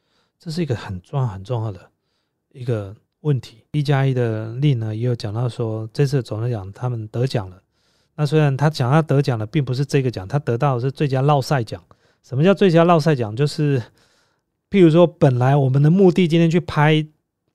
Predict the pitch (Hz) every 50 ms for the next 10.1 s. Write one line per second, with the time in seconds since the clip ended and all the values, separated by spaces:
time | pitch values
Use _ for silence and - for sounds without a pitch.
0 | _ _ _ - 170 170 160 165 156 123 113 - - 165 151 123 113 131 135 170
1 | 214 214 180 151 190 175 151 135 160 165 160 156 147 - 143 104 95 92 92 -
2 | _ _ _ _ _ _ - - 180 175 156 - 175 175 175 185 170 151 151 170
3 | 170 160 143 135 160 156 156 - 151 151 156 156 143 - 151 151 151 147 135 110
4 | - - _ _ _ _ _ _ _ _ _ - 170 175 196 185 160 143 - 180
5 | 170 160 147 143 _ _ _ - 160 160 160 175 170 156 139 127 _ _ _ _
6 | _ - 190 185 185 160 180 180 175 165 160 180 175 151 - 180 165 139 123 123
7 | 131 139 - 143 131 123 - 147 143 131 139 139 120 104 101 - - 147 127 104
8 | - _ _ _ _ _ _ - 185 175 - - 170 175 175 180 151 - - 175
9 | 170 170 170 185 185 180 170 156 - - 202 190 170 143 127 - 123 117 107 98
10 | 104